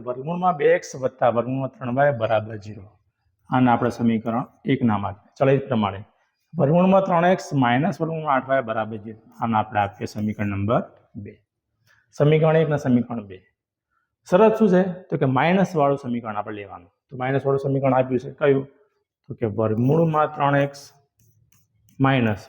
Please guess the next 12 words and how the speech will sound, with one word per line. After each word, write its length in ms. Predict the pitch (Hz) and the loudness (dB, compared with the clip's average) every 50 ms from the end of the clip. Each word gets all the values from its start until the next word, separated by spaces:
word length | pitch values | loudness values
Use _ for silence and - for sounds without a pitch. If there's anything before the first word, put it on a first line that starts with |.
| 120 110 | -6 -2
વર્ગમૂળમાં 560 | 110 110 110 120 127 143 156 151 147 143 143 - - - - - | -2 0 0 0 0 0 0 0 0 -2 -2 -4 -8 -12 -8 -6
આઠ 180 | 135 131 - 131 127 | -6 -6 -6 -4 -2
વાય 180 | 135 131 131 135 135 - _ _ _ _ - | 0 0 0 -2 -4 -10 _ _ _ _ -12
બરાબર 360 | - 117 107 107 107 120 139 - _ _ _ _ _ _ _ _ _ _ _ | -8 -6 -4 -2 -2 -2 -4 -4 _ _ _ _ _ _ _ _ _ _ _
ઝીરો. 340 | 127 110 104 107 101 98 98 95 - _ _ _ _ _ _ _ _ _ _ _ _ - | -8 -6 -4 -4 -4 -4 -6 -8 -12 _ _ _ _ _ _ _ _ _ _ _ _ -2
વર્ગમૂળમાં 600 | - 123 127 127 131 156 165 175 190 190 190 185 185 | 0 2 4 4 4 4 4 4 4 4 2 0 0
ત્રણ 180 | 185 190 170 165 170 | 0 0 2 2 0
એક્સ 120 | 160 - | 0 -2
ના 100 | 175 165 - | -8 -12 -12
સૂત્રનો 340 | 165 139 151 160 156 151 - | -8 -4 -2 -2 -2 -2 -2
કરતા 280 | 165 160 156 - 147 127 113 | -2 -2 -2 -2 -2 -2 -4
બનાવો, 300 | 110 107 101 98 98 | -6 -8 -10 -10 -12